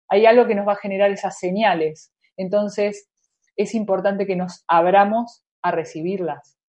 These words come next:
Abre-, abre-, ab-, perdón, abrirnos a recibir estas señales es importante para poder hacer los cambios necesarios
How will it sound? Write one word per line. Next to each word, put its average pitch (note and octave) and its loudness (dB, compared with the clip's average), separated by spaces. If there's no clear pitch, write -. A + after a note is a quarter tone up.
Abre-, E3+ 0
abre-, G3 4
ab-, F3+ 0
perdón, F3 0
abrirnos A#3 2
a F#3 2
recibir F#3 -4
estas F#3 -6
señales G3 -4
es F#3+ -16
importante F#3 -2
para A3 4
poder F3 0
hacer E3+ -8
los F3+ -4
cambios F3+ -4
necesarios F#3 -4